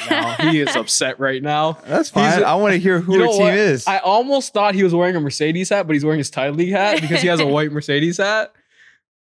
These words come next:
Speaker 1: For everybody that knows, Kurt's a diehard Mercedes fan. I mean, I wouldn't say diehard. We'll find out when they suck if he's diehard, but he claims to be a diehard Mercedes fan. I will say that, um,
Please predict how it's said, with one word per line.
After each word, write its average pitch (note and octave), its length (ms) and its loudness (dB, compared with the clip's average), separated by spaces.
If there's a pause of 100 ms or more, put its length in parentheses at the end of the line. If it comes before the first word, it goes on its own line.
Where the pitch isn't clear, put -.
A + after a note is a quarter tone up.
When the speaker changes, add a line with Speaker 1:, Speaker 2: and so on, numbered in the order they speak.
(340)
Speaker 1:
For F#3 140 2
everybody G3+ 320 4
that D#3+ 180 2
knows, C#3 320 0
Kurt's - 260 -2
a C#3+ 60 -2
diehard C#3 360 0
Mercedes B2 440 0
fan. B2 520 -4 (300)
I D#3 80 -2
mean, F#3+ 120 0
I G3 80 0
wouldn't F#3+ 180 0
say D3 100 0
diehard. C#3 500 -2
We'll D#3+ 120 2
find C3+ 360 -4
out A#2+ 100 -4
when A#2+ 120 -8
they A2+ 80 -8
suck C#3 340 -4
if E3+ 80 -6
he's D#3 160 -6
diehard, D3+ 460 -2
but C3 220 -6 (120)
he E3+ 220 -2
claims E3 400 -2
to C#3+ 80 -14
be D3 60 2
a C3+ 40 0
diehard B2+ 400 -2
Mercedes A#2+ 460 -4
fan. B2 320 -4 (600)
I C#3 140 -2
will D#3+ 300 2
say D3+ 380 -2
that, B2 600 -6 (500)
um, A#2+ 520 -4